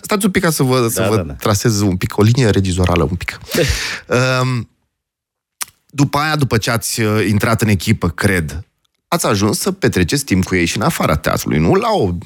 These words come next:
Speaker 1: chermeză, la o băută, la un șpriț. E-, este adevărat?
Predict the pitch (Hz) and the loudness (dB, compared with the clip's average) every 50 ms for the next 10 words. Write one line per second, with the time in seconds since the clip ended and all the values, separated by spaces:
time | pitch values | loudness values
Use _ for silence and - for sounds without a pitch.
0 | - - _ - - - 104 107 156 180 170 156 - 87 80 87 92 101 139 165 | -14 -20 _ -8 -2 -2 0 0 2 0 0 0 0 2 2 2 4 4 4 2
1 | 175 165 - - 98 95 98 104 101 101 98 - - - 156 170 160 - - - | 2 2 2 2 2 2 4 4 4 2 2 0 0 2 2 2 2 0 -4 -10
2 | - - - - - - - _ _ _ _ _ _ _ _ _ _ _ _ - | -10 -16 -20 -20 -20 -20 -20 _ _ _ _ _ _ _ _ _ _ _ _ -2
3 | - 98 98 - - - - - - 107 104 101 - - 135 170 180 175 101 104 | 0 0 0 0 -4 -14 -12 -6 -2 -2 -2 -2 0 -2 -2 -2 -2 -2 -2 0
4 | 104 110 131 165 156 - - | 0 0 0 -2 -6 -8 -14